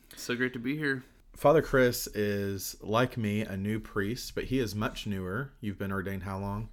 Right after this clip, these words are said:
Speaker 1: Um, just a couple months, about two and a half months.
Speaker 2: Yeah.
Speaker 1: I was ordained on, um, June twelfth, the Feast of the Immaculate Heart of Mary. And so I've been just doing a little bit of ministry for the last couple months, and, um,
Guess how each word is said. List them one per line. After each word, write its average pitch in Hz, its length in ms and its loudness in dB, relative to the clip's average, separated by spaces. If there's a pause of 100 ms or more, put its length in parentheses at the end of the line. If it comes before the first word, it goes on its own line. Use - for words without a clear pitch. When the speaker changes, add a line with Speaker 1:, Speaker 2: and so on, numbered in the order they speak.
(1080)
Speaker 1:
Um, 135 400 0
just 151 240 -4
a 147 40 -4
couple 143 280 0
months, 147 460 -2
about 127 240 -4
two - 200 -4
and 135 80 0
a 131 40 -2
half 135 240 -6
months. 101 520 -2
Speaker 2:
Yeah. 131 100 -8
Speaker 1:
I - 20 -6
was 120 200 -4
ordained 117 440 -2
on, 113 320 -4 (520)
um, 110 360 -10
June 113 180 -4
twelfth, 139 560 -6
the 120 60 -18
Feast 127 320 -4
of 113 80 -8
the 120 40 -4
Immaculate 117 420 -6
Heart 117 120 -4
of 101 80 -10
Mary. 131 320 -4 (400)
And 110 160 -10
so 110 240 -8
I've 107 160 -10
been 107 240 -8 (600)
just - 140 -16
doing 123 160 -8
a 120 60 -8
little 120 120 -6
bit 123 140 -6
of 117 60 -4
ministry 123 400 -2
for 123 100 -6
the 117 60 -6
last 117 260 -4
couple 120 220 -8
months, 127 400 -8
and, 113 280 -4
um, 117 300 -4